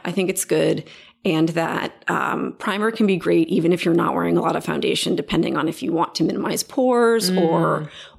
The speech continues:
Speaker 1: oil production. Um, primer can be really great if you're, especially in a place like L A, if you're worried about too much shine and don't wanna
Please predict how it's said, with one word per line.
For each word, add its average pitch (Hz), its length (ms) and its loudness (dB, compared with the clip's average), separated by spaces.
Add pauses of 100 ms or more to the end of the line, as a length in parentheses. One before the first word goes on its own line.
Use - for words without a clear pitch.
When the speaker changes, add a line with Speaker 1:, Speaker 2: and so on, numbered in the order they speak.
Speaker 1:
oil 175 380 4
production. 160 920 2 (360)
Um, 147 560 -2 (320)
primer 175 300 -2
can 190 120 2
be 165 120 4
really 156 240 4
great - 320 0
if 170 160 -4
you're, 160 240 0 (160)
especially 165 520 -2
in 151 80 2
a - 40 -2
place - 240 -2
like 165 160 -4
L 165 200 -4
A, 143 60 -4 (120)
if - 120 -6
you're 165 100 0
worried 165 300 0
about 156 240 -4
too - 140 -2
much - 180 -4
shine 156 460 0
and 151 160 0
don't 151 200 -2
wanna 156 380 0